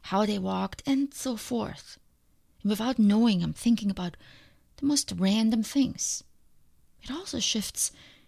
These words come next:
my entire energy and sends my thoughts into the weirdest places. I can't tell you exactly what it is about nature that is so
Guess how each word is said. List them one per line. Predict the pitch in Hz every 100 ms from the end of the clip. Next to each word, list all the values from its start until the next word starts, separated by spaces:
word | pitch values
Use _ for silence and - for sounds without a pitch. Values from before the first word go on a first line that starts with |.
| _ _ -
my | 214
entire | 214 196 - 233 -
energy | - 247 240 - 139 - _ _ _ _ _ _ -
and | 196 196
sends | 226 233 - 196
my | 180
thoughts | - 214 208 -
into | 190 185 202 208 _ _ -
the |
weirdest | 262 302 349 -
places. | - 269 320 - - - - _ _ _ _ _ _ _ _ _ _ _ _ _ -
I | -
can't | - 285 294 285
tell | - 220 214
you | 196
exactly | 185 - - 180 - 190
what | 180
it | 180
is | 170 180
about | 170 165 190
nature | 180 - -
that | 170 -
is | 180
so | - - 190 190